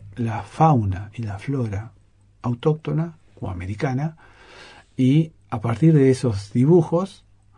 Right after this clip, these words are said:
los vamos a ir estilizando y los vamos a ir incorporando a un diseño de muebles, de tapices, de luminarias".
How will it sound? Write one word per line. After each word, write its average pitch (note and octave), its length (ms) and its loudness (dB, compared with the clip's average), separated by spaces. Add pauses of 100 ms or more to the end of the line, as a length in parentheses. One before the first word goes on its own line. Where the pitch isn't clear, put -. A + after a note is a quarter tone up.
(200)
los G#2 140 -2
vamos A#2+ 260 2
a A2+ 40 -2
ir A2+ 80 0
estilizando D3+ 800 0
y D3 40 0
los G#2 120 -2
vamos B2+ 320 -2
a A2+ 80 -4
ir C#3+ 260 0
incorporando B2 840 -2
a - 20 -2
un C3+ 140 0
diseño G2+ 640 -6 (140)
de F#2+ 100 -10
muebles, G#2 520 -6
de F#2+ 60 -6
tapices, G2 640 -10
de F2+ 60 -14
luminarias". E2+ 720 -16